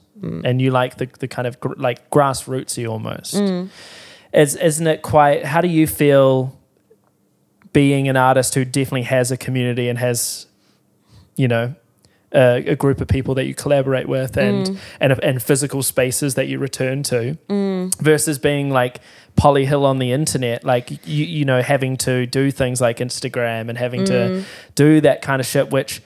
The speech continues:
Speaker 2: essentially takes your audience to be like, "Well, it could be anyone in the world."
Speaker 1: Yeah.
Speaker 2: Like, I, I personally definitely struggle with that. Like,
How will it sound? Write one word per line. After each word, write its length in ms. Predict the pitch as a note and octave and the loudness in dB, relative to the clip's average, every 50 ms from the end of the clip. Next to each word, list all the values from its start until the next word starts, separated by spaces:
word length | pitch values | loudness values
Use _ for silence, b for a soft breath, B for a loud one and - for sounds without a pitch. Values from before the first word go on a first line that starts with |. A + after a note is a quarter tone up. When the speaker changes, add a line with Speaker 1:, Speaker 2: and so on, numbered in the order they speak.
| b - | b -4
Speaker 2:
essentially 600 | - B2+ - E3 D#3+ - - D3 C#3 C3+ C3 B2 - _ - | -2 0 0 0 -2 -2 0 0 2 2 2 0 -4 _ -4
takes 380 | - - C3 C3+ - - - | -2 -2 -2 -2 -4 -4 -2
your 160 | C#3 C3 B2+ C3 | 0 0 2 2
audience 400 | C3 C3 C3 B2 B2 A#2+ - - | 2 2 0 -2 -2 -4 -4 -6
to 60 | - | -4
be 80 | C3+ | -2
like, 180 | B2 A#2+ A#2+ - | 0 0 0 2
"Well, 140 | C3 C3 B2 | 2 2 2
it 100 | C3 - | 0 -2
could 140 | - C3+ B2+ | -6 -6 -6
be 180 | C3 B2 A#2+ | -4 -4 -4
anyone 340 | B2 B2 B2 A#2+ A#2 A#2 A#2 | -4 -4 -4 -4 -4 -4 -4
in 60 | A#2 A2+ | -6 -6
the 80 | A#2 A2 | -6 -2
world." 540 | A2+ B2+ C3 B2+ A#2+ A#2 A2+ A2 - - - - _ _ | 2 4 6 6 6 4 2 -2 -4 -8 -12 -16 _ _
Speaker 1:
Yeah. 320 | - F3 F3 F3 E3+ D#3+ D#3+ | -2 0 2 2 2 4 4
Speaker 2:
Like, 180 | C3+ C3+ - - D#3 | 4 2 2 2 2
I, 300 | C#3+ C#3+ D3+ D#3 D#3 D3+ - - | 4 4 4 4 2 0 -2 -4
I 260 | - D3 C#3 C#3 C#3 C3+ | -2 -2 0 0 0 2
personally 400 | - C#3+ C3+ B2 - B2+ A#2+ A#2+ | 2 0 0 0 0 -4 -4 -4
definitely 300 | B2 B2 A#2 - B2 A#2+ | -4 -6 -6 -6 -8 -8
struggle 380 | - - - B2 A#2+ A#2+ A#2+ A#2 | -6 -2 0 0 0 0 -2 -2
with 180 | A#2 A2 - | -4 -4 -2
that. 240 | - A#2+ A#2 A#2 B2 | 0 0 0 0 -2
Like, 280 | B2+ A#2 A#2+ A#2+ - - | -2 -4 -4 -6 -8 -16